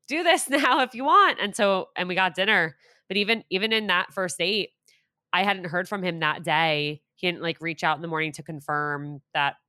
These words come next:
we are, were still on for dinner. And all of my friends were like, "Alana, it's, it's four o'clock. Like, you've made other plans by now. Like, there's no way this dinner's happening. Like, you don't even bother going. You're getting stood up." And I'm like, "That seems, like, really ridiculous and really harsh. Like,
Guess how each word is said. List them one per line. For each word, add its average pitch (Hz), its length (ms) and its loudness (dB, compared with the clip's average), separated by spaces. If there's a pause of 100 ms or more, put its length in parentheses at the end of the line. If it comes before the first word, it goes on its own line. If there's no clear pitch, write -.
(140)
we 139 400 -8 (100)
are, 139 140 -14
were 160 120 -8
still 160 200 -4
on 143 180 -2
for 143 120 -10
dinner. 160 360 -2
And 147 300 -4 (800)
all 185 280 4
of 160 100 -2
my 156 160 -2
friends 147 320 -2
were 156 80 0
like, 147 160 0 (520)
"Alana, 156 340 0
it's, - 180 -10
it's - 160 -14
four 151 180 0
o'clock. 139 320 -2
Like, 139 160 -4
you've 175 160 -6
made 156 160 0
other 147 200 0
plans 131 300 -6
by 135 140 -2
now. 127 160 -4
Like, 139 160 -4
there's 165 240 -2
no 170 220 -2
way 147 160 0
this 143 180 -6
dinner's 143 320 -6
happening. 135 480 -2
Like, 131 220 -10 (160)
you 185 160 -12 (180)
don't 202 200 2
even 180 140 -2
bother 170 260 2
going. 170 380 2
You're 156 120 -2
getting 156 240 0
stood 165 260 0
up." 156 160 6
And 165 80 -2
I'm 170 60 0
like, 180 180 2
"That 175 260 0
seems, 180 300 -6
like, 175 140 -2
really 156 340 -4
ridiculous 147 480 -2
and 151 80 -6
really 143 220 -2
harsh. 139 380 -2
Like, 151 160 -4